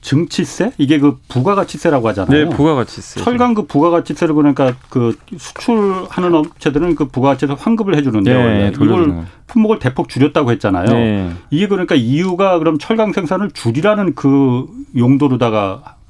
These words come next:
Speaker 1: 없앤 거예요? 이 부가가치세
Speaker 2: 네.
Speaker 1: 없앤 걸?
Speaker 2: 그러니까 이제 부가가치세를 그 전에 이제 없앴고 일부 품목을.
Speaker 1: 예.
Speaker 2: 근데 이번에 이제 팔월 일일 날 뭐가 나왔냐면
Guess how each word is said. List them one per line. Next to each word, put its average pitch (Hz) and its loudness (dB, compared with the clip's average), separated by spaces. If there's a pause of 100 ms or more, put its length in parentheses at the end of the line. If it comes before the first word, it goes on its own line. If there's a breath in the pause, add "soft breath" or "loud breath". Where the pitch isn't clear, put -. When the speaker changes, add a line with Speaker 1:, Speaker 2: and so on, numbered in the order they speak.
(460)
Speaker 1:
없앤 110 0
거예요? 95 -2
이 160 -2
부가가치세 123 0
Speaker 2:
네. - -2
Speaker 1:
없앤 90 -6
걸? 135 -4
Speaker 2:
그러니까 151 0
이제 139 0
부가가치세를 143 0 (160)
그 139 0
전에 156 0
이제 113 0
없앴고 120 -2
일부 160 2
품목을. 104 0
Speaker 1:
예. 95 0
Speaker 2:
근데 120 2
이번에 156 2
이제 113 0
팔월 226 0
일일 165 0
날 151 0
뭐가 113 0
나왔냐면 101 -2